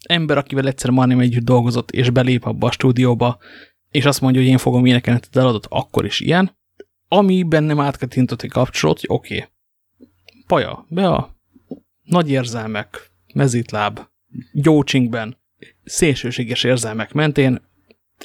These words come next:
oké, akkor ő ebben a formában így létezik, ez az ő létmódja.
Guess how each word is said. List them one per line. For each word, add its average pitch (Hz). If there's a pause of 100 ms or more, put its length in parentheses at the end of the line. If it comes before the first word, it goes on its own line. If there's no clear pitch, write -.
oké, - (280)
akkor 214
ő 190
ebben 135
a 127
formában 135
így 135
létezik, 131
ez 127
az 127
ő 120
létmódja. 127